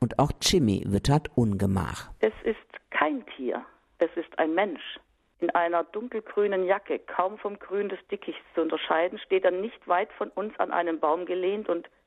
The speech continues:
Speaker 2: beobachtet uns. Meine Gedanken überschlagen sich. Ich bin ihm mitten im Wald völlig ausgeliefert. Jimmy ist ein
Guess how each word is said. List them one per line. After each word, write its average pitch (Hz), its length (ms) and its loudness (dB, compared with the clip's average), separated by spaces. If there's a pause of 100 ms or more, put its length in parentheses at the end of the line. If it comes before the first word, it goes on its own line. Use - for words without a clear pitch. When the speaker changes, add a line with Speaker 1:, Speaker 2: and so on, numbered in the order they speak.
(160)
Speaker 2:
beobachtet - 520 0
uns. 139 200 -8 (680)
Meine 165 220 2
Gedanken 180 400 -2
überschlagen 143 500 -4
sich. 139 160 -4 (160)
Ich - 240 -16
bin 185 180 0
ihm 180 220 0
mitten 214 260 0
im 185 140 2
Wald 175 220 2 (400)
völlig 202 320 0
ausgeliefert. 143 680 -2 (400)
Jimmy 240 200 6
ist 175 120 -4
ein 175 140 4